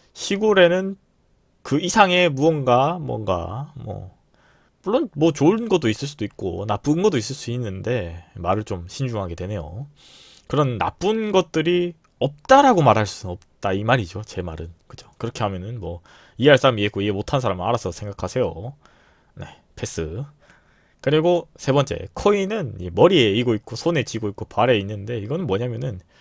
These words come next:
두 가지 의미인데 하나는 돈이 많다는 거예요. 돈이 별로 많지 않으면 돈 들고 있으면 그냥 끝이죠. 손이 있는데. 근데 머리에도 이고 있고 발에도 쥐고 있고 그렇죠. 근데 이거에 대해서는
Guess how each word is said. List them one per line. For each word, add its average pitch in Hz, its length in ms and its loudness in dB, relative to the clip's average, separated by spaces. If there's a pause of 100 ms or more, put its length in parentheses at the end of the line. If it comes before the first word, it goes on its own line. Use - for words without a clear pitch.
(220)
두 120 160 -2
가지 135 200 6
의미인데 92 480 -6 (340)
하나는 269 300 0
돈이 156 260 0
많다는 143 440 -8
거예요. 87 320 -10 (600)
돈이 220 260 4
별로 185 260 8
많지 127 280 6
않으면 151 320 2
돈 120 160 -4
들고 156 200 0
있으면 113 240 -6
그냥 101 280 -8
끝이죠. 107 520 -4
손이 151 320 0
있는데. 95 420 -8 (300)
근데 131 200 0
머리에도 101 440 2
이고 95 220 -4
있고 110 560 -8
발에도 85 400 -6
쥐고 107 300 -12
있고 123 400 -10 (1080)
그렇죠. 101 380 -8 (1080)
근데 139 180 -2
이거에 196 240 2
대해서는 156 560 2